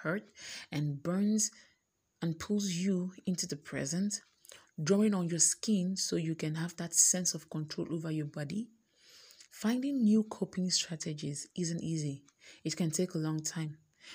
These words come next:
but it might be a place to start if you want to stop cutting. As always, if you're not safe, please, please go see a doctor. Any mental health professional should be able to help you with this.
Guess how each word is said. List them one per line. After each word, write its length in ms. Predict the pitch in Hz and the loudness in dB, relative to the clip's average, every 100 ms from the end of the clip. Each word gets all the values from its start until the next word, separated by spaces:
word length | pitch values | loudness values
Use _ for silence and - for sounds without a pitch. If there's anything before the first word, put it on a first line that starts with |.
| - | -6
but 140 | 170 160 | -4 -2
it 160 | 160 156 | -2 -2
might 240 | 156 147 | -2 -2
be 180 | 185 196 | -2 -4
a 60 | 170 | -4
place 520 | 156 - 160 160 - | -8 -6 -2 -2 -2
to 120 | - | 2
start 360 | 151 - 165 156 - | 2 2 -2 -8 -10
if 200 | 160 - | -10 -8
you 80 | 165 | -6
want 240 | 160 156 | -4 -4
to 80 | - | -4
stop 300 | - 156 - - | -2 -4 -6 -12
cutting. 360 | - - - - _ _ _ _ _ _ _ _ - _ - | -6 -4 -4 -8 _ _ _ _ _ _ _ _ -20 _ 0
As 100 | 156 | 2
always, 640 | 180 185 160 147 - - - _ _ - - - | 4 4 4 4 4 2 2 _ _ -20 -12 -6
if 220 | 147 - | -4 -2
you're 100 | 165 | 0
not 240 | 156 156 | 0 2
safe, 600 | 156 - 185 151 - - - _ _ _ _ _ | 4 4 4 -2 -6 -8 -10 _ _ _ _ _
please, 840 | - - 151 165 147 135 - - - - _ _ _ _ - | -14 -8 -2 -2 2 6 6 6 0 -12 _ _ _ _ -16
please 840 | - 160 156 165 147 135 - - - - | -8 -6 0 0 0 -4 -8 -12 -16 -6
go 200 | 180 185 | -2 0
see 360 | - - 170 156 | 2 2 2 0
a 20 | |
doctor. 520 | - 147 131 - - - _ _ _ - - - - - - | -6 -8 -8 -10 -12 -14 _ _ _ -20 -20 -20 -20 -2 4
Any 220 | 220 247 | 6 8
mental 420 | 208 190 196 190 | 6 4 2 0
health 320 | 175 175 175 | 0 -2 -2
professional 600 | - 165 - 170 185 180 | -4 -4 -4 -4 -2 -2
should 220 | 180 165 | -2 -4
be 100 | 160 156 | -4 -6
able 200 | 170 170 | -4 -4
to 120 | 165 | -4
help 260 | 156 156 - | -2 -4 -6
you 80 | 160 | -8
with 220 | 151 151 | -8 -8
this. 340 | - 151 - | -2 2 2